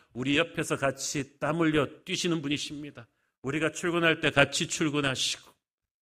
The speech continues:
우리가 고민할 때 같이 고민하고 그러시는 분인데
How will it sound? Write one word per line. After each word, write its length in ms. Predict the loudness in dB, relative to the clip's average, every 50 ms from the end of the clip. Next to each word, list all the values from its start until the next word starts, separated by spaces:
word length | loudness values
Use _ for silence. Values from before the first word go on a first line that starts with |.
| _ _ _
우리가 680 | -6 -4 -2 0 2 4 6 6 6 4 2 -4 -14 _
고민할 420 | -2 0 2 4 6 6 4 4 2
때 100 | 2 0
같이 300 | 2 0 0 0 -2 -4
고민하고 640 | -2 -2 0 0 0 0 0 0 -2 -2 -6 -6
그러시는 460 | -2 0 0 0 0 0 -2 -2 -2
분인데 480 | 0 0 0 0 0 2 4 6 6 4